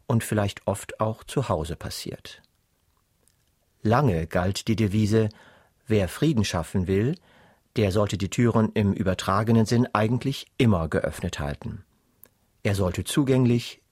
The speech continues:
empfänglich sein, Freiheit zulassen und freigebig sein. Es hat sich jedoch nicht bewährt, die Türen ständig offen zu halten, so wie es in den siebziger Jahren gefordert wurde.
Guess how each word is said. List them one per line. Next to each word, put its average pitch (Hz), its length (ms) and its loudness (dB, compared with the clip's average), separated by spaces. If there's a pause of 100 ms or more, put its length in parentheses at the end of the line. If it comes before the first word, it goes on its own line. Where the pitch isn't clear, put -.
empfänglich 127 580 0
sein, - 320 -6
Freiheit 117 600 -2
zulassen 107 640 0 (180)
und 127 180 0
freigebig 90 640 -4
sein. - 320 -12 (1600)
Es - 180 -8
hat 143 160 -2
sich 131 140 -6
jedoch 107 260 0
nicht 156 260 0
bewährt, 95 460 0 (320)
die 123 100 0
Türen 139 320 2
ständig 98 600 0
offen 85 260 -2
zu 82 240 -6
halten, 98 400 0 (240)
so 110 220 0
wie 107 100 4
es 104 140 0
in 117 100 0
den 104 140 2
siebziger 117 420 0
Jahren 113 380 2
gefordert 82 520 -6
wurde. 90 300 -10